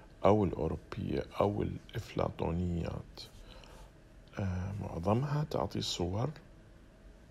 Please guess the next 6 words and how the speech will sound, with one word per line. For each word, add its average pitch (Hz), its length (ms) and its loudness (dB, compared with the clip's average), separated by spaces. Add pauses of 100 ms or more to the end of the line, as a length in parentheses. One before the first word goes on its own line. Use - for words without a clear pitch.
(240)
أو 87 260 4 (1040)
تصويرية 104 1000 0 (920)
بما 90 280 2
فيه 98 280 -2
الكفاية 98 840 -2 (840)
للفن. - 440 -4